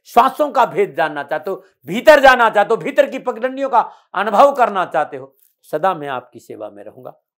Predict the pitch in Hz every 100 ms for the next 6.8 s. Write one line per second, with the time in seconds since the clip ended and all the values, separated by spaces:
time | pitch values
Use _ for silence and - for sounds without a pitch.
0 | - 117 113 120 180 214 214 - _ _
1 | _ _ _ _ _ _ _ _ _ _
2 | _ 143 143 151 139 156 160 165 180 202
3 | 196 175 139 143 _ _ _ - 185 185
4 | 208 220 220 220 214 - - 196 196 170
5 | 165 170 170 165 170 156 151 151 151 156
6 | 165 165 135 - - 101 _ _